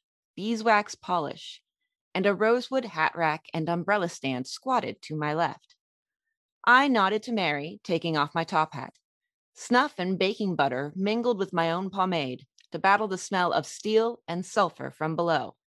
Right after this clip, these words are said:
"Don't be startled, Mister Claude, sir." Before I could speak, a whir of creatures surrounded me. At first, I thought them hummingbirds or large dragonflies.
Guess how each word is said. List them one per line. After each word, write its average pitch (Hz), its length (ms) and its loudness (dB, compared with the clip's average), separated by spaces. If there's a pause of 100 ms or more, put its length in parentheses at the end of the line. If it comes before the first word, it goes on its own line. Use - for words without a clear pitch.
"Don't 440 180 0
be 403 100 4
startled, 170 500 2
Mister 170 260 -4
Claude, 151 420 0
sir." 175 340 -2 (720)
Before 180 280 4
I 156 60 4
could 156 140 -4
speak, - 500 -4 (140)
a 196 80 -2
whir 277 420 4
of 294 140 -2
creatures 165 520 -2
surrounded 170 440 0
me. - 260 -14 (880)
At 240 140 -6
first, 339 260 0
I 240 80 4
thought 208 220 2
them 208 140 0
hummingbirds 170 720 -2
or 135 180 -4
large 180 340 2
dragonflies. 147 840 -4